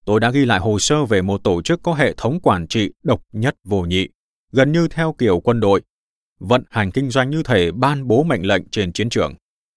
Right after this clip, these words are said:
Samsung không phải là Apple, với những mối quan hệ cá nhân hóa giữa các kỹ sư, người thiết kế, người làm marketing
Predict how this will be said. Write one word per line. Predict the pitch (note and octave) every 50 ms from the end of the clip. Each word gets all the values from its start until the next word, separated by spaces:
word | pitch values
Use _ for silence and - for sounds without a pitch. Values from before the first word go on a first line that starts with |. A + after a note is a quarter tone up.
| _ _ _ _ _ _ _ _ _ _ _ _ _ _
Samsung | _ - - B2 C3 C3 A#2 - C3 B2+ G2 D#2+ - _ _
không | - F#3 F#3 E3+
phải | - A2 F#2
là | F2 F2 F#2 G#2+
Apple, | B2+ - - G2 D#2+ B1 - - _ _ _ _
với | - G2 A#2+ C3+
những | C#3+ D#3+ D#3+ C#3
mối | C3+ C#3+ C#3
quan | E3+ D#3+ C#3
hệ | A#2 A#2 G2 F2
cá | - - G#2+ A#2+
nhân | C#3+ C#3+ C#3+ C#3+
hóa | C3 G2 G#2+ G#2+ G#2 A#2 C#3 D#3+ C#3+
giữa | A2+ B2+ C3 C3+
các | - D3 -
kỹ | C3 C#3+ D#3+
sư, | - - C#3 C#3+ D3+ C3 - - _ _ _
người | F#2+ F#2+ F#2 F2+
thiết | F2 - C#3 - -
kế, | G#2+ G#2 G#2 B2+ E3+ G3 G3 - _ _ _
người | - G2+ G#2 G#2
làm | G#2 G#2 G#2 G#2 G2+ G#2 G#2+
marketing | A#2+ A#2+ - C3 B2 A#2+ B2+ A#2